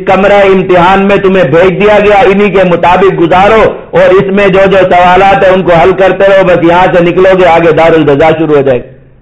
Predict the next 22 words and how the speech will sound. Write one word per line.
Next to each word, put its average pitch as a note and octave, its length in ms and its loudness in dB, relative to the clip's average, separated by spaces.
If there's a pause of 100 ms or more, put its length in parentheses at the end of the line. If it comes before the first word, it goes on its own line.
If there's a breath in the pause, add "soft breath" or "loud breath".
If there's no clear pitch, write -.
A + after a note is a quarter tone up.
(520)
دنیا F#3+ 420 -2
میں F#3 140 -2
ہم F3+ 140 -2
اس F3 200 -2
لیے D#3 200 0
آئے۔ A2+ 160 -2 (1400)
اب C#3+ 200 -4
دیکھو، F#3 380 0
عقل G3+ 200 0
مند G3 200 -2
آدمی F#3 340 0
وہ F3 240 2
ہوگا E3 140 0
ان F3 280 0
میں E3 120 -2 (100)
سے، B2+ 200 -2 (480)
سارے F#3+ 260 0
کے F3+ 120 -2 (100)
سارے F#3 200 2
لوگ F3+ 300 0
امتحان E3 520 -2
میں، D#3 100 -2